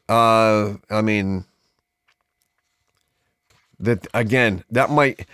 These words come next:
let, let's say just, and I'm just pulling this out of the air, let's just say mom wasn't working, is that that might be the only time she can sleep.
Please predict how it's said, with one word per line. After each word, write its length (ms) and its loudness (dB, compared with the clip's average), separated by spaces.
let, 240 2
let's 240 2
say 480 -2
just, 280 -2
and 320 -2
I'm 120 2
just 300 -2
pulling 200 0
this 180 0
out 140 4
of 60 2
the 60 4
air, 100 4
let's 180 2
just 240 -2
say 220 2
mom 280 2
wasn't 300 0
working, 520 -2
is 240 -2
that 280 0
that 220 0
might 260 2
be 100 4
the 160 0
only 240 2
time 260 0
she 180 -2
can 140 -4
sleep. 520 -2